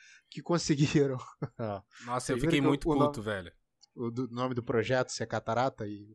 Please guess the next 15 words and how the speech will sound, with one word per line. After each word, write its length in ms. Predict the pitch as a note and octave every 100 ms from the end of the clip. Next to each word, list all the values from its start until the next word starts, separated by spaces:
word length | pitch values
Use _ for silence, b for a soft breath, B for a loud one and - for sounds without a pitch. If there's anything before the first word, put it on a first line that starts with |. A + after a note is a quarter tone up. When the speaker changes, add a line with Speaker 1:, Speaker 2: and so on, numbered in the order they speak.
| -
Speaker 1:
o, 280 | C3+ A2+
o 40 | A#2+
projeto 440 | - A#2+ B2 B2
Seu 120 | -
Speaker 2:
É. 40 | A2
Speaker 1:
Visão, 340 | G2+ C#3+ D3
isso 180 | A#2+ -
eu 40 |
achei 160 | C#3 D3+
sensacional. 500 | D3 D3+ E3+ C3 G#2+ - B B
Speaker 2:
É, 160 | A2 A#2 A2
foi 20 |
Speaker 1:
Mas 180 | C3+ C3+
Speaker 2:
bom. 120 |
Speaker 1:
o 40 | E3